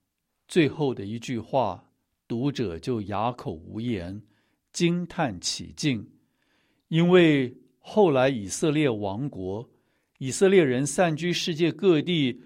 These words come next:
受到歧视与迫害，是不争的历史事实。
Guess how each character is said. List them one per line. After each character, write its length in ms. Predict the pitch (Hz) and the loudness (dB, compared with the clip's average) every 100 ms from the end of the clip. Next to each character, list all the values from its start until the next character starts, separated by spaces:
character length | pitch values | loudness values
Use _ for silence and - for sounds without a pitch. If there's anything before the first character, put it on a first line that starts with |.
| _ | _
受 240 | - - 143 | -10 -2 0
到 200 | 131 123 | 2 0
歧 320 | - - 113 | -2 -4 -6
视 260 | - 165 113 | -4 -4 -6
与 120 | 85 | -8
迫 280 | 80 151 110 | -8 -4 -4
害， 380 | - 123 90 - _ _ _ | -2 -2 -4 -10 _ _ _
是 260 | - - 120 | -14 -8 -8
不 260 | - 175 | -2 -2
争 300 | 127 185 180 | 0 2 2
的 260 | 180 139 104 - _ | 2 0 0 -8 _
历 260 | 160 165 117 | -4 -2 -2
史 320 | - - 85 | -4 -8 -8
事 300 | 76 - 123 | -6 -6 -6
实。 500 | 87 - 87 90 113 | -4 -6 -6 -10 -14